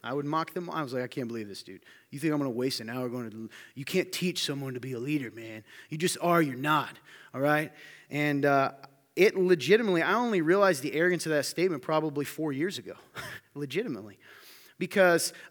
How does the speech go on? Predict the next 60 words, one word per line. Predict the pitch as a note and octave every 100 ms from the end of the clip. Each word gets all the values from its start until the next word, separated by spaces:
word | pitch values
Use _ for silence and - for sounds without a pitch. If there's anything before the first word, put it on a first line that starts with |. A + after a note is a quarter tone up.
| -
I | F3+ F3
live, | E3+ G#3+ G3+ G3+
my, | G3
my | B3 C#4+
parents | - D#4 D4+
kind | - G#3
of | F3
taught | F#3 E3
this | D#3
too. | - E3+
Both | G3+ A3
my | G3
parents | G3 G3 F3+
are | D#3+
by | E3
nature | D3+ E3+ E3+ D#3
leaders. | C3 C#3 D#3 F#3+ A3+ - - - - - - - -
And | E3 E3+
so | - F#3+
I | F3+
think | F3 A3+ A3+ -
that | F3+
they | F#3 F#3
kind | F#3 F#3+
of | F3
naturally | C#3+ D#3 D#3+ E3 F3+ D#3+
probably | C#3+ E3+ D#3+ D3+
thought | C#3+ D#3+ D3+ -
that | D3 A#2+
too, | - E3
right? | A#2 B2 D3+
I | D3
remember | D3 D3
my | C#3
dad | C3 C3 C#3 C3+
kind | C3+ C#3
of |
talking | - C3+ C#3
about, | C#3 C3+ - - - -
about | - C3 C3+
that. | - D3+
And | D3+ D#3 C#3 - -
I | - F#3 G#3+ A#3 A#3+
lived | E3+ E3+ B3+ C#4+
by | F3+
that | D3 D3+
motto, | D#3 A3+ F3+ A#2+
and | D3
I | F3
look | G3+ B2
back | F3+ B3 G#3
on | F3
it, |
and | D3+
I | E3+
missed | G#3 A3+
out | B3 A3
on |
the | F3+
opportunity | F3 F3+ D#3+ - A3 F#3+ D3